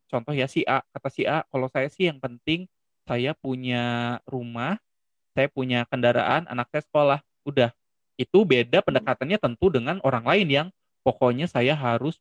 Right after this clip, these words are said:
Speaker 1: punya lima perusahaan, harus punya
Speaker 2: Hmm.
Speaker 1: kayak gini, kan beda ya. Eh,
Speaker 2: Hmm.
Speaker 1: beda, bakal beda pendekatan dan beda strategi juga gitu. Cuman
Speaker 2: Hmm.
Speaker 1: memang, eh, salah satu yang paling sederhana yang waktu diterapin walaupun agak kurang disiplin, <laughs>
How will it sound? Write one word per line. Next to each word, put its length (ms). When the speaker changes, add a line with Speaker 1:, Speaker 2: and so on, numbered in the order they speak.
Speaker 1:
punya 480
lima 320
perusahaan, 800
harus 320
punya 380
Speaker 2:
Hmm. 80
Speaker 1:
kayak 180
gini, 200
kan 80
beda 320
ya. 140
Eh, 420
Speaker 2:
Hmm. 140
Speaker 1:
beda, 320
bakal 240
beda 180
pendekatan 460
dan 160
beda 180
strategi 540
juga 240
gitu. 260
Cuman 160
Speaker 2:
Hmm. 160
Speaker 1:
memang, 140
eh, 320
salah 240
satu 240
yang 80
paling 240
sederhana 560
yang 480
waktu 240
diterapin 800
walaupun 560
agak 240
kurang 240
disiplin, 400
<laughs> 140